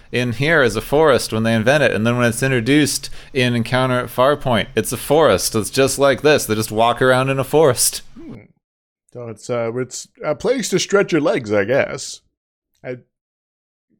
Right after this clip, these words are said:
Speaker 2: f-, apparently freeze your ass off if you get a computer, uh, malfunction. Hmm.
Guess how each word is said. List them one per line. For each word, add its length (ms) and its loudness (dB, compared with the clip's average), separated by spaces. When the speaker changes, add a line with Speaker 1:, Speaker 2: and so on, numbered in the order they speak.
Speaker 2:
f-, 100 -10
apparently 360 -4
freeze 320 -2
your 120 0
ass 220 -2
off 360 0
if 160 -8
you 100 -8
get 140 0
a 40 -4
computer, 540 -4
uh, 60 0
malfunction. 680 -4
Hmm. 260 -10